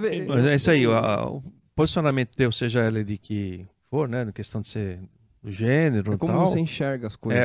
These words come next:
Speaker 3: é, é o
Speaker 1: talvez.
Speaker 3: conhecimento, o reconhecimento da pessoa. Essa pessoa veio me tra-, trouxe alguma
Speaker 1: Uhum.
Speaker 3: coisa, me trouxe soluções. E o respeito
Speaker 1: Só
Speaker 3: vem
Speaker 1: os
Speaker 3: automático, né?
Speaker 1: Porque o, o, a gente recebeu alguns reparadores aqui já,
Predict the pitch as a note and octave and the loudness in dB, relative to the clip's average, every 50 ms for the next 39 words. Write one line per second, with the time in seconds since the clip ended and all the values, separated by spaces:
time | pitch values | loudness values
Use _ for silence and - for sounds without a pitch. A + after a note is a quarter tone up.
0 | - - B2+ C3 C3+ C3 A2+ F#3+ A3 C4 - - C4+ B3 A#3 G#3 G3 - F#3+ E3 | 2 2 2 2 2 2 2 0 0 -2 -2 -4 -4 -4 -2 -4 -2 -2 -2 0
1 | F3 F3+ - - F#3+ F#3 - - G3 F3+ E3 F3+ E3+ A3 F#3 - F3 C3+ C#3 B2 | 0 0 0 0 0 0 0 -2 -2 0 0 0 -2 -2 -4 -2 -2 0 0 0
2 | A#2 A#2 G#2+ - A#2+ - C#3 - - D3+ D3 C3+ C#3+ D#3 E3+ F3+ F3+ - - E3+ | 0 0 -2 -2 -4 -4 -4 -4 -2 -4 -2 -2 -2 -2 -2 -4 -6 -6 -6 -6
3 | E3+ - - C#3+ _ C3+ C#3 - F#3 A3 - - F3 D3 C3 B2+ A2+ C#3 B2+ A#2 | -6 -6 -8 -14 _ -14 -8 -4 -4 -4 -4 -4 -8 -6 -6 -6 -6 -6 -6 -6
4 | G#2+ G2 A2 A2 G#2 G2 - C#3 F3+ - - G#3+ - _ _ _ _ _ _ _ | -6 -6 -8 -10 -10 -6 -6 -6 -6 -6 -8 -12 -14 _ _ _ _ _ _ _
5 | _ - - - C3+ B2 B2 A2+ - - B2 A2 G#2 G2+ G2 F#2 - - - - | _ -14 -8 -6 -6 -4 -6 -8 -8 -10 -10 -8 -8 -8 -10 -12 -12 -14 -16 -16
6 | A#2 G#2+ G#2+ A#2 B2+ C#3+ E3+ F#3+ F#3+ F3+ D#3+ F#3+ F#3 - - F3+ F#3 - - B3+ | -14 -12 -10 -8 -8 -8 -8 -8 -10 -8 -8 -8 -8 -8 -8 -8 -8 -8 -10 -6
7 | - A3+ A#3 A3+ G#3+ B3 F#3+ - E3 D3 D3 D#3 D#3+ D3+ - - - A#2 A#2+ B2+ | -4 -2 0 0 0 -2 -4 -4 -4 -4 -4 -4 -4 -6 -8 -10 -12 -10 -10 -10
8 | C3+ _ _ _ _ - B2+ B2 - C#3 C#3+ C#3+ C#3 C3 B2+ - - - A#2+ - | -12 _ _ _ _ -6 -6 -6 -4 -2 -2 -2 -2 -4 -6 -8 -12 -12 -10 -8
9 | - A#2+ A#2 B2 B2+ A#2+ C3+ A#2 G2+ - - - - A#2+ - - A2+ G#2 G#2 G#2 | -6 -4 -2 -2 -2 -2 -4 -6 -6 -8 -16 -10 -10 -8 -6 -4 -4 -2 0 -2
10 | G#2 G#2+ G2+ A2 A2 G#2+ A2+ G#2+ - G#2+ G#2 G#2 F#2+ F#2+ G2 G2+ G2+ G#2 G2+ A2 | -2 -2 -2 -4 -4 -4 -6 -6 -6 -4 -4 -4 -6 -4 -4 -4 -4 -4 -4 -6
11 | G#2 - - - G#2+ G#2 G2 A#2 B2 C#3 | -8 -8 -6 -6 -4 -2 -2 -2 -2 -2